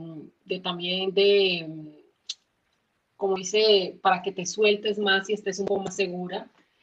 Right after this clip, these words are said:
eh, eran niñas, niñas de colegio, eh, niñas que iban a entrar a la universidad, pero eran tímidas.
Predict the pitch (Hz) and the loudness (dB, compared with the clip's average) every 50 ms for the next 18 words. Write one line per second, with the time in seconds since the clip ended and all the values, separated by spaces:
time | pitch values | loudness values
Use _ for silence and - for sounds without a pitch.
0 | _ _ _ _ - 202 202 202 196 202 196 190 190 190 185 180 170 - _ _ | _ _ _ _ 0 2 4 4 4 4 2 2 0 -2 -6 -8 -10 -12 _ _
1 | _ _ - 220 233 254 262 269 285 320 339 262 185 160 165 143 - - _ _ | _ _ -6 -4 -4 -4 -4 -6 -6 -6 -4 -4 -4 -6 -6 -12 -18 -20 _ _
2 | _ - 190 208 214 226 220 226 226 214 202 190 180 170 160 - - 175 170 165 | _ -6 -4 -4 -2 -2 -2 -4 -4 -2 0 0 -2 -2 -6 -10 -10 -10 -4 0
3 | 185 208 214 208 208 - 196 196 202 196 190 190 190 190 190 190 190 - _ _ | 4 4 4 4 2 0 0 4 4 6 6 6 4 2 0 -2 -6 -12 _ _
4 | _ _ _ - - 190 190 185 180 180 180 185 190 196 202 202 208 208 208 208 | _ _ _ -12 -6 -6 -6 -6 -6 -6 -6 -2 0 0 2 2 2 0 0 -2
5 | - - 190 180 180 190 202 190 185 185 170 170 180 180 185 185 185 175 170 170 | -4 -6 -6 -4 -4 -2 -2 -2 -2 -2 -2 -2 -2 -4 -6 -8 -8 -8 -8 -10
6 | - - 180 175 190 190 196 196 190 190 196 196 - - 180 175 175 175 175 185 | -12 -10 -6 -2 0 2 4 4 4 4 2 2 -2 -6 -6 -6 -4 -4 -4 -4
7 | 190 - - 233 247 262 233 202 185 156 151 151 - _ _ | -6 -6 -6 -6 -4 0 0 0 0 0 -2 -12 -14 _ _